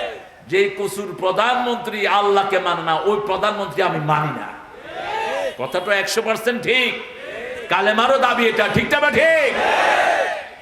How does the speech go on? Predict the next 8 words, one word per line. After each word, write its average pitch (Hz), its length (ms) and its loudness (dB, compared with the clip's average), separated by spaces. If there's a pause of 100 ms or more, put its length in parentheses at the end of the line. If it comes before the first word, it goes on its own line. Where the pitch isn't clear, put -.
(140)
ওকে 151 240 -4
উলঙ্গ 185 500 0
করে 180 260 0
ওই 170 140 0
শয়তান 165 540 -2
প্যান্ট 160 240 -2
শার্ট 151 260 -6
পরিয়েছে, 117 420 -10